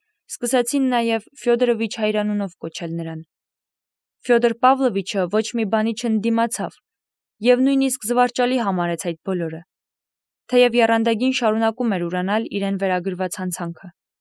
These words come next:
Ամբողջ քաղաքին դուր եկավ, որ նա վերցրեց ընկեցիկ երեխային։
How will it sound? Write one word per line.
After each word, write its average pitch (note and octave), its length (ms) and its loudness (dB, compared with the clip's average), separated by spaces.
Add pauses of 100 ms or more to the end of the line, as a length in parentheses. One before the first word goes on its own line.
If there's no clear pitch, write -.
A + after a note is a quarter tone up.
(920)
Ամբողջ A#3 360 4
քաղաքին A3+ 520 0
դուր A3+ 200 -2
եկավ, F3 460 -2
որ G3+ 240 0
նա G#3 100 2
վերցրեց G#3 480 -2
ընկեցիկ E3+ 480 -6
երեխային։ E3+ 480 -6